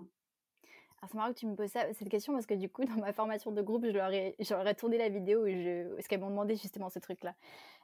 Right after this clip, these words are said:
Euh, en fait, pour moi, euh, déjà, il y a deux choses. C'est que pour moi, il y a, il y a relation saine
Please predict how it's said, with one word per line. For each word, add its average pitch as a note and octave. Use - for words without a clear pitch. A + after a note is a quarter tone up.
Euh, F#3+
en G#3
fait, -
pour A#3
moi, A3+
euh, F#3+
déjà, G#3
il D4+
y B3
a G#3
deux A#3
choses. C#4+
C'est G#3+
que G3+
pour G#3+
moi, A#3+
il C4+
y A3+
a, G3+
il F#3+
y G3+
a F#3
relation A#3
saine A#3